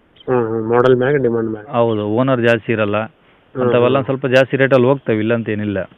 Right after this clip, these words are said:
Speaker 1: ಹ್ಮ್, ಹ್ಮ್.
Speaker 2: But ಈಗ ಇವು ಆರು ಓನರ್ ತಗೊಂಡ್ರೆ ಏಳು ಆಗ್ತಾರೆ.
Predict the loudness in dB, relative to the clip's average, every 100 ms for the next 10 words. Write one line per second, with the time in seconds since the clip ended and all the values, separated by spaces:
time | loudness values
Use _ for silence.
0 | _ _ _ -2 2 2 2 -4 -4 -4
1 | 0 0 4 4 4 2 0 2 2 2
2 | 4 4 4 0 -2 -2 -2 0 0 0
3 | 0 0 -2 -4 -6